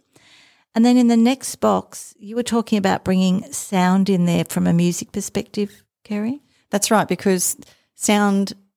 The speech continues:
Speaker 2: uh, and colour go together. As a, an ex-music teacher, I suppose you never retire as a music teacher because the music is all around you. I used to often play classical pieces to, um, primary students and get them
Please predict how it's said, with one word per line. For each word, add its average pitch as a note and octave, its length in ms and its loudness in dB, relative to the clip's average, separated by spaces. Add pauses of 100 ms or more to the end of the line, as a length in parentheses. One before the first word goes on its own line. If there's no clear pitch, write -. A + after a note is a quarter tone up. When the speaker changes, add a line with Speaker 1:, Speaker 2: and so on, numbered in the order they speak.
Speaker 2:
uh, F3 260 -2
and E3 180 0
colour F3+ 300 0
go E3 300 2
together. E3+ 640 -2
As D#3+ 160 -2
a, D3+ 180 -2 (720)
an E3 80 -2
ex-music F3 640 0
teacher, E3 340 0
I D#3+ 40 0
suppose E3 420 -2
you E3 40 -2
never D#3+ 380 0 (360)
retire E3 420 0
as D#3 100 0
a D3+ 60 0
music D#3+ 280 0
teacher D3+ 300 -2
because D#3 240 -4
the D3+ 80 0
music D#3+ 300 0
is D3 40 -2
all D3 160 2
around D#3 300 0
you. D#3 180 -4 (440)
I G3 100 0
used G3+ 220 0
to - 120 -6
often F3+ 340 -2
play E3 420 0
classical F3+ 500 -2
pieces E3 640 -2
to, D#3 480 -2
um, D3 320 -2
primary E3+ 320 -2
students D3 500 -2
and D3+ 200 -2
get E3 180 -2
them D3+ 240 0